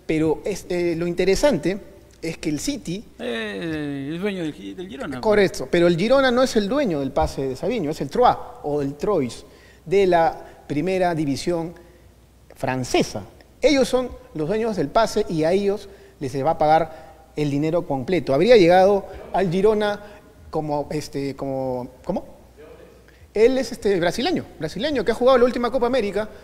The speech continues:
Speaker 1: y que ha tenido una buena participación, pero cuarenta millones de euros por Savinho, el City le gusta pagar por gusto. Y
Speaker 2: Plata
Speaker 1: bueno,
Speaker 2: y plata.
Speaker 1: y lo interesante es que estos tres,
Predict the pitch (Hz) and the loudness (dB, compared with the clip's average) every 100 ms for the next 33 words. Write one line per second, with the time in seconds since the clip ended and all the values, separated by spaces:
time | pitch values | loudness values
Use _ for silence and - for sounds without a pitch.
0 | - - - 151 202 196 202 208 202 196 | -20 -16 -8 -2 2 2 2 0 0 6
1 | 254 233 226 202 170 165 156 208 208 208 | 6 6 0 -2 -4 -2 -2 0 -2 -4
2 | - - - 170 170 165 - - - - | -16 -12 -2 2 4 2 0 -8 -20 -20
3 | - 120 143 208 180 151 165 196 180 196 | -6 -4 0 0 0 0 0 0 0 0
4 | 190 226 226 196 214 202 214 208 - - | 0 -2 0 0 0 0 -4 -8 -18 -12
5 | - 180 - 269 - 247 190 196 208 196 | -4 -2 0 -2 -2 -2 0 0 0 -2
6 | 175 165 180 185 - - - - - _ | 0 2 2 2 -2 -12 -20 -20 -20 _
7 | - 156 160 220 - 156 170 - - - | -2 2 4 4 2 -2 -4 -6 -18 -6
8 | 139 160 143 127 - 156 143 160 196 202 | -2 0 0 -6 -6 -6 -4 2 4 6
9 | 208 196 277 277 269 269 - - | 6 6 4 2 2 0 -2 -2